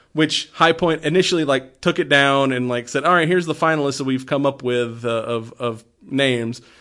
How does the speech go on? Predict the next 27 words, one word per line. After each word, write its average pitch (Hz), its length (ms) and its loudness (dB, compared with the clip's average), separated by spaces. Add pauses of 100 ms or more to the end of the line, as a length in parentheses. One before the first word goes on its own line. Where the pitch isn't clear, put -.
(280)
And 143 160 2
the 156 100 6
internet, 147 720 0
like, 113 220 -4
had 120 280 -4
a 120 40 -2
freaking 117 400 -4
meltdown 123 600 0
and 110 100 -8
started, 117 320 -4
like, 113 240 -6
complaining 127 520 0
that 113 100 -8
they 117 80 -2
were 113 100 -4
pussing 120 360 -4
out, 113 180 -4
not 113 160 -4
calling 113 320 -2
it 110 100 -8
the 110 100 -8 (120)
Yeet 123 80 -12
Cannon. 107 380 -8 (320)
So 180 120 2
much 180 220 6
that 156 160 0
other 147 460 2